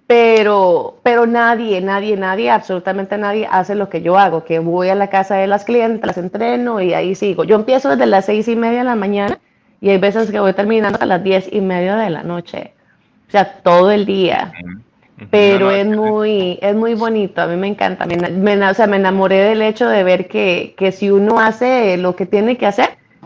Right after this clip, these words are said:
Speaker 1: eh, puedes transformar tu cuerpo,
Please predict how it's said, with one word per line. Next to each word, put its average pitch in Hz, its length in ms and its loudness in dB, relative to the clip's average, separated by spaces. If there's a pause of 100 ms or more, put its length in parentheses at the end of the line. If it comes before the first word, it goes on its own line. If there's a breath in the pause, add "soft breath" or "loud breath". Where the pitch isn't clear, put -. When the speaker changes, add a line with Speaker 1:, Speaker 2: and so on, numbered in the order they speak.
Speaker 1:
eh, 180 340 2
puedes 196 300 4
transformar 175 600 -4
tu 196 140 -4
cuerpo, 185 880 0